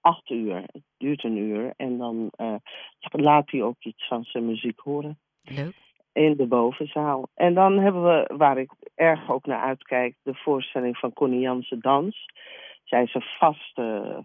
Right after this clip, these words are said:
Speaker 1: vaste, eh, ja, gezelschap, groep en, eh, choreograaf die wij graag in de schuur hebben.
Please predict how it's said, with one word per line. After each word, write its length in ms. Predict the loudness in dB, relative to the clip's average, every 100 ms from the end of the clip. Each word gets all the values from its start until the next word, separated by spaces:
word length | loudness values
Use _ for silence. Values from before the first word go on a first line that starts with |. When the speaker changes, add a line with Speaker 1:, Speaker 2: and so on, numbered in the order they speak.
| -16
Speaker 1:
vaste, 720 | -10 -10 -12 -12 -8 -6 -8 -12
eh, 260 | -8 -8 -8 -14 -20 -20
ja, 200 | -14 -12 -14 _ _ -8
gezelschap, 600 | 2 4 4 0 -4 -4
groep 460 | -8 -8 -2 -2 -4 -8
en, 440 | -4 -2 -2 -4 -6
eh, 400 | -4 0 0 -4
choreograaf 920 | -6 0 2 0 -2 0 0 0 -4 _ -20 -18 -18 -16 -4
die 180 | 0
wij 160 | 4 2
graag 560 | 2 0 2 4 0 -6
in 160 | -8
de 80 | -10
schuur 380 | -10 -10 -8 -6
hebben. 300 | -6 -6